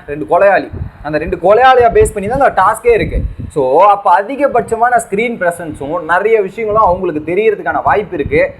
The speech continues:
இதை பார்த்த உடனே, இப்ப டெலிகாஸ்ட் ஆகுது, இந்த எபிசோடே டெலிகாஸ்ட் ஆகுதுன்னு வச்சுப்போம். வச்சோம்னா, "ஏ, செமையா பண்றாங்க பாங்க பாரு, அர்ஜுன் பயங்கரமா பண்ணியிருக்கான், எவ்வளவு இது பண்ணியிருக்கான், ஜாஸ்மினும் சும்மா இல்லப்பா, செமையா பண்ணியிருக்காங்க" அப்படின்ற மாதிரி பார்க்கும்போது,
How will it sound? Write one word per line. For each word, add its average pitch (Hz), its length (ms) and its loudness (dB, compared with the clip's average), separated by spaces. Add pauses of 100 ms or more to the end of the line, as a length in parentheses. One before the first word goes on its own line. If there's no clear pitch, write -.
(140)
இதை 190 180 0
பார்த்த 240 360 2
உடனே, 202 400 0 (180)
இப்ப 165 200 -2
டெலிகாஸ்ட் 202 440 0
ஆகுது, 175 200 0
இந்த 147 140 -6
எபிசோடே 160 360 -2
டெலிகாஸ்ட் 156 480 -2
ஆகுதுன்னு 135 360 -4
வச்சுப்போம். - 380 -12 (380)
வச்சோம்னா, 220 440 -2 (200)
"ஏ, 320 40 -2
செமையா 339 540 -2
பண்றாங்க 240 320 0
பாங்க 196 200 0
பாரு, 269 200 4 (340)
அர்ஜுன் 202 400 -2
பயங்கரமா 240 460 0
பண்ணியிருக்கான், 208 440 0
எவ்வளவு 202 280 2
இது 196 180 0
பண்ணியிருக்கான், 190 420 -4
ஜாஸ்மினும் 262 440 -4
சும்மா 247 360 0
இல்லப்பா, 160 300 0 (100)
செமையா 247 400 -2
பண்ணியிருக்காங்க" 156 440 -4
அப்படின்ற 156 240 -4
மாதிரி 143 280 -2
பார்க்கும்போது, 165 680 0